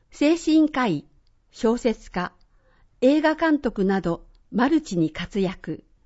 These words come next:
和田秀樹講演会、好評発売中。五月三十一日土曜、大ホール、開演十四時、全席指定、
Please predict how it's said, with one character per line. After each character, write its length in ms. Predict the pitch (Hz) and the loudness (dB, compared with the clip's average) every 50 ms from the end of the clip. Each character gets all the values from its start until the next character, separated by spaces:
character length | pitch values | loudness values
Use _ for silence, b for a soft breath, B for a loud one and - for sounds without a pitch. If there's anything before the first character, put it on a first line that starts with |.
| _ _ _ _ _ _ _ _ _ _ _ _ _ _ _ _ _ _ | _ _ _ _ _ _ _ _ _ _ _ _ _ _ _ _ _ _
和 140 | 220 220 240 | -2 0 0
田 140 | 285 294 294 | 2 0 0
秀 320 | - 311 285 302 269 254 | -2 -2 0 0 0 -2
樹 320 | - - - 165 156 - _ _ _ _ _ _ _ _ | -2 -6 -6 -6 -6 -8 _ _ _ _ _ _ _ _
講 260 | - 285 294 294 285 | 0 2 4 4 4
演 240 | 247 226 226 208 175 | 4 2 2 0 -2
会、 360 | - - 170 170 135 - - - _ _ _ _ _ _ _ _ _ _ | -4 -8 -8 -8 -8 -8 -12 -16 _ _ _ _ _ _ _ _ _ _
好 220 | - 285 285 302 | 0 2 2 2
評 260 | 285 - 302 294 285 285 | 2 0 0 0 0 -2
発 360 | - - 220 - - 240 240 | -4 -6 -10 -6 -6 -4 -4
売 240 | 233 220 220 214 208 | -2 -2 -4 -4 -6
中。 460 | _ - - 196 180 180 165 - - _ _ _ _ _ _ _ _ _ _ _ _ _ _ _ _ _ _ _ _ _ _ _ _ _ _ _ _ _ - | _ -8 -6 -6 -6 -6 -8 -12 -16 _ _ _ _ _ _ _ _ _ _ _ _ _ _ _ _ _ _ _ _ _ _ _ _ _ _ _ _ _ -2
五 140 | 247 302 285 | -2 0 0
月 260 | 302 311 285 - 233 | 0 -2 -4 -6 -8
三 320 | - - 285 285 277 254 | -4 -2 0 2 2 2
十 300 | 202 - 196 185 175 180 - | 0 0 -2 -2 -2 -2 -2
一 280 | - 208 196 - 254 247 | -4 -6 -4 -2 -2 0
日 480 | 247 240 240 - - 208 202 - - _ _ | 0 0 -2 -4 -6 -6 -6 -6 -8 _ _
土 200 | 175 175 196 196 | -4 -2 0 0
曜、 360 | 220 226 202 175 151 - - _ _ _ _ _ _ _ _ _ _ _ - | 2 0 0 0 -2 -4 -10 _ _ _ _ _ _ _ _ _ _ _ -4
大 280 | 208 226 247 285 302 277 | 0 2 2 2 0 -2
ホ 240 | - 277 247 214 | -2 -2 0 0
ー 40 | 180 | -2
ル、 240 | 151 151 156 - - _ _ _ _ _ _ _ _ _ _ _ _ | -4 -6 -8 -10 -12 _ _ _ _ _ _ _ _ _ _ _ _
開 320 | - 247 262 277 277 269 | -2 0 2 2 2 2
演 280 | 254 240 233 233 233 - - - | 2 2 2 0 -2 -4 -8 -12
十 300 | - 196 - 302 277 220 | -10 -2 0 0 2 2
四 180 | 190 185 196 190 | 2 0 -2 -2
時、 260 | 170 - 147 156 - _ _ _ _ _ _ _ _ _ _ _ _ _ _ | -4 -6 -10 -10 -10 _ _ _ _ _ _ _ _ _ _ _ _ _ _
全 300 | 196 185 285 311 302 285 | -2 2 2 4 4 2
席 300 | 285 - 196 170 - 190 | 2 -2 -4 -6 -6 -8
指 200 | 170 - - - - | -12 -12 -14 -6 -2
定、 400 | 220 202 202 190 185 - - | 0 0 0 0 -2 -6 -8